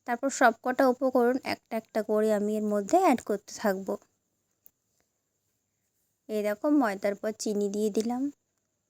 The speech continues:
গুঁড়ো দুধটাও দিয়ে দেব। যা যা ছিল থালার মধ্যে তোমাদের দেখালাম, সবগুলোই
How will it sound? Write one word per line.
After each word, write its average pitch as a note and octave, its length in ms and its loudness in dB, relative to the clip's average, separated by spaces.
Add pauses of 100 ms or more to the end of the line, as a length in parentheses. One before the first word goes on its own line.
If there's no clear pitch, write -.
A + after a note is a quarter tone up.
(640)
গুঁড়ো G#3+ 320 2
দুধটাও G#3 500 0
দিয়ে G#3+ 260 2
দেব। G#3+ 200 2 (3250)
যা G#3+ 260 0
যা A3 120 4
ছিল C4 260 0
থালার A3+ 380 2
মধ্যে A3 240 0
তোমাদের A3+ 300 2
দেখালাম, A3 420 -4 (120)
সবগুলোই G#3 500 2